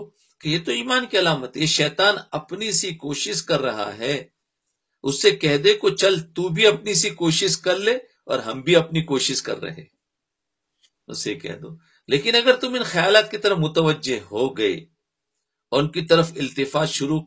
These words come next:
कर दिया कि इस वसवसे को दूर करूं, उस ख्याल को दूर करूं, तो फिर तुम उस धंधे में रह जाओगे, आगे तुम्हारी तरक्की नहीं हो पाएगी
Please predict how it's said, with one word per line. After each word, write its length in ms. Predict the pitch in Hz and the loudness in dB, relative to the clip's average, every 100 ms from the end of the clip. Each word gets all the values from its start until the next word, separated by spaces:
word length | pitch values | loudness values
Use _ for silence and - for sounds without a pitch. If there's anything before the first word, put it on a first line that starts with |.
| - | 4
कर 160 | 170 175 | 4 6
दिया 300 | 160 139 98 - _ _ _ _ 156 | 2 2 0 -6 _ _ _ _ -2
कि 40 | |
इस 160 | 156 131 | 0 0
वसवसे 580 | 135 156 165 165 165 156 | 2 2 2 -2 0 -2
को 180 | - 143 - | -4 -8 -2
दूर 300 | 170 226 160 | 0 0 0
करूं, 280 | 139 131 113 - _ _ _ | 0 0 -2 -8 _ _ _
उस 200 | 120 - - | -6 -6 -6
ख्याल 320 | 120 131 190 202 | -2 2 2 2
को 180 | 151 135 | -4 -4
दूर 260 | - 214 - | 0 0 0
करूं, 360 | 170 151 123 - _ _ - | 0 0 -2 -8 _ _ -10
तो 80 | |
फिर 260 | 104 151 165 | -6 -4 -4
तुम 220 | 165 160 | -2 -2
उस 160 | 139 101 | -2 -4
धंधे 380 | 131 131 127 113 | -6 -2 -2 -2
में 420 | 104 135 175 185 _ _ _ - | -4 -6 -6 -8 _ _ _ -10
रह 380 | 98 113 117 95 | -4 -2 -2 -4
जाओगे, 920 | 104 101 98 95 92 92 92 92 - _ _ _ _ _ _ _ _ _ _ _ _ _ | -4 -4 -6 -10 -8 -8 -10 -14 -20 _ _ _ _ _ _ _ _ _ _ _ _ _
आगे 320 | 120 139 143 165 | -2 0 0 0
तुम्हारी 360 | 156 131 135 147 - | -2 0 2 2 2
तरक्की 400 | 139 139 - 123 | 0 0 -4 -8
नहीं 280 | 113 131 165 | -4 0 2
हो 160 | 160 165 | 2 0
पाएगी 480 | 147 127 117 101 | 0 0 0 -4